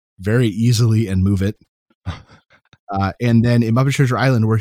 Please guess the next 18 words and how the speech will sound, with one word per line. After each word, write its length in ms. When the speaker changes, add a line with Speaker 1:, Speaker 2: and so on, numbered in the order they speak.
Speaker 1:
I 60
can't 200
remember 180
if 80
he 80
swung 340
a 60
cannon 440
or 160
a 120
tree. 500
Incredibly 600
strong, 680
capable 480
of 80
violence. 640
Speaker 2:
Big 180
dude. 320